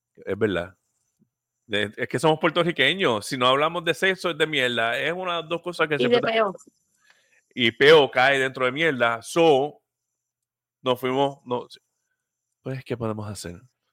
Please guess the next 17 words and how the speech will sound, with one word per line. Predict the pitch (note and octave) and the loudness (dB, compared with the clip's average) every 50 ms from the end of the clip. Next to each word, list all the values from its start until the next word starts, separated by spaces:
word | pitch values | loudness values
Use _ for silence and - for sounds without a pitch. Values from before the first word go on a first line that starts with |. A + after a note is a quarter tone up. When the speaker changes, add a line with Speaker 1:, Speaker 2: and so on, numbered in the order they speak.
| _ _ _ | _ _ _
Speaker 1:
Anyways, | - A#2+ C3+ C3 A#2 A2 G2+ G2 - - _ _ _ _ _ _ _ _ _ | 0 2 2 4 4 4 2 2 -2 -8 _ _ _ _ _ _ _ _ _
eh, | B2 B2 B2 B2 A#2+ A#2+ A#2+ A#2 A#2 A2 G#2 - _ _ _ _ _ _ _ _ _ _ _ _ - | 0 2 4 4 4 4 4 2 2 0 -4 -10 _ _ _ _ _ _ _ _ _ _ _ _ -8
so | A#2+ D#3+ D#3 | -2 0 2
ya | C#3 D3 D3 | 2 2 2
saben, | D#3 E3+ F3 F3+ F3 E3 D3+ _ _ _ _ _ _ _ _ | 2 2 0 0 -2 -6 -12 _ _ _ _ _ _ _ _
apoyen | - C#3+ D3 C#3+ D3 C#3+ C#3+ D#3 E3 E3+ | -2 -2 0 0 -2 -2 -2 -2 -2 -2
la | F3+ F3 | -2 0
página, | E3+ E3 E3 E3 E3 D#3+ D#3+ D#3+ D#3 | 0 0 0 -2 -2 -2 -2 -2 -2
compartan | - C#3+ C3 C3 - C#3+ C#3 C3+ - D3+ D3+ D3+ | -2 -4 -4 -2 -2 -2 -2 0 -2 -2 -2 -2
la | D3+ D3+ | -2 -2
página, | C#3 C3+ C3 C3+ C#3 C3+ C3+ C#3 C3+ C3+ - | -2 -4 -4 -4 -6 -6 -4 -4 -4 -4 -2
las | - B2 B2 C3 | 0 0 2 2
estrellitas | B2+ B2 - C3 B2+ A#2+ A#2+ B2 - C#3 C3 | 0 -2 -2 -4 -4 -4 -4 -6 -6 -8 -6
para | - C#3+ C#3 C#3 | -4 -6 -6 -4
apoyar | - C#3 C3+ C3+ C3 | -4 -4 -4 -4 -4
la | C3+ C3+ C3 | -4 -6 -6
página, | B2+ A#2+ B2 A#2+ A#2+ A#2 A#2 A2+ A2+ A#2 | -6 -6 -6 -8 -10 -12 -12 -12 -12 -12